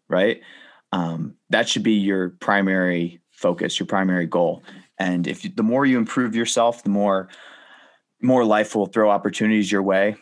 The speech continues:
The, the more you improve yourself, the more, uh, um, the more other opportunities can really see you. Like, they can't see you when you don't have a whole lot going on and you haven't made yourself into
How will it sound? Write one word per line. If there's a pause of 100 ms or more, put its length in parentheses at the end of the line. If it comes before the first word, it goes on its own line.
(200)
The, (800)
the
more
you
improve
yourself,
the
more,
uh, (160)
um, (140)
the
more
other
opportunities
can
really
see
you.
Like,
they
can't
see
you
when
you
don't
have
a
whole
lot
going
on
and
you
haven't
made (220)
yourself
into